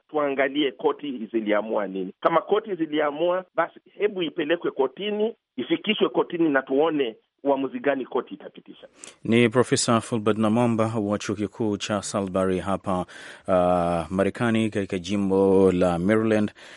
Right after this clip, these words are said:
Speaker 2: akizungumza ya kile ambacho mpaka hivi sasa, uh, kinaelezwa ni utata. Maanake ukiangalia,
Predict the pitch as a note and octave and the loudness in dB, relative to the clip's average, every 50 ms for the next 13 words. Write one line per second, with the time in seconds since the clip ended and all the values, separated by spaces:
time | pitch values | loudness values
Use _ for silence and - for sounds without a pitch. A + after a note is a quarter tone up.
0 | - - - G2 G#2 - - A#2+ A#2 A#2 A#2+ A#2 A#2 A2+ B2 A#2 B2+ C3+ C#3 C3+ | -10 -2 0 2 2 2 2 0 2 2 2 2 0 0 -2 -2 0 0 0 0
1 | B2+ A#2+ C3+ C3 B2+ A#2+ A#2 A#2 A2 G#2+ A2 - - C#3 B2+ B2 A2+ A2 G#2+ A#2 | 0 2 2 2 2 2 0 -2 -2 -2 -4 -2 -2 -2 0 0 0 2 2 0
2 | A#2 - - - B2+ A#2+ A2+ A2 G#2+ G2+ A#2 A#2+ - A#2+ A2 G2 G2+ - - - | 0 -2 -4 -2 0 2 2 2 0 0 -2 -4 -2 -4 -4 -2 -4 -4 -6 -6
3 | - - - A#2 G2+ - - - - - - - - F#2+ G2 G#2 G#2+ G#2 A#2+ A#2 | -6 -2 0 0 0 0 -2 -10 -20 -20 -20 -8 -4 0 0 2 2 0 0 0
4 | A2+ A2+ A2 A2+ A#2 A2+ G#2+ G2 G#2 G#2 G2 G2 F#2 F2+ G2 G2 G2+ G2+ F#2+ F#2 | 0 0 2 2 0 0 0 2 2 2 2 2 0 -2 -2 -2 -2 -2 -2 -4
5 | - F#2+ F#2+ F#2+ - - G#2+ F#2 - - - D#2+ D2+ C2+ C#2+ E2 E2 E2+ F2+ F2+ | -6 -8 -10 -8 -8 -8 -8 -8 -8 -8 -10 -10 -10 -10 -12 -12 -8 -8 -8 -8
6 | - - E2+ - G2 F#2 F2+ F2+ F#2 G#2 G#2+ G#2 G2+ G2 | -8 -10 -10 -8 -6 -4 -4 -2 -2 0 2 2 2 0